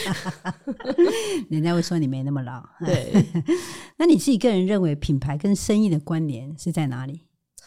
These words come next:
Speaker 1: 我觉得哦，很多人都觉得说开公司它就是一个生意。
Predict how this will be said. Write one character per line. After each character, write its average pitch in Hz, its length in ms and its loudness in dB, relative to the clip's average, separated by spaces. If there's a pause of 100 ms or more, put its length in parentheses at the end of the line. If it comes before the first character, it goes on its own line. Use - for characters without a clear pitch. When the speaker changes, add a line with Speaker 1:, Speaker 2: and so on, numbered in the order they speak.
(400)
Speaker 1:
我 202 100 -2
觉 247 220 0
得 285 160 2
哦， 165 280 -2 (300)
很 - 200 -4
多 415 100 2
人 339 100 0
都 254 100 2
觉 196 240 0
得 185 80 0
说 196 240 0
开 262 180 -2
公 294 180 0
司 247 260 -2
它 240 140 -4
就 226 100 -4
是 208 100 -6
一 180 40 -10
个 160 80 -8
生 156 260 -8
意。 160 220 -10